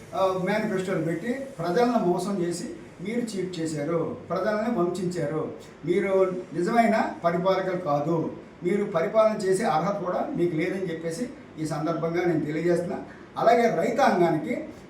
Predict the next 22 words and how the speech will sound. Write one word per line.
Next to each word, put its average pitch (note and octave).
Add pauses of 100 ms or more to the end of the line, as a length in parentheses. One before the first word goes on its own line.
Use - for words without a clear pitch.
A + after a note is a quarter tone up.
(260)
ప్రతి G#3+
సంవత్సరం G3
ఇరవై F#3+
వేల F#3+
రూపాయలు F#3+
స్టేట్ G#3
గవర్నమెంట్ F3
నుంచి F3 (280)
మేము F3+
ఇన్ F3+
సబ్సిడీ F3
ఇది E3+
ఇస్తాం, - (260)
ప్రతి A#3
రైతుకి G3
మేము F#3+ (120)
ఆర్థిక F#3
సహాయం F3
చేస్తామని D#3+
చెప్పి D3+
పెద్ద C#3+
మనుషులు F3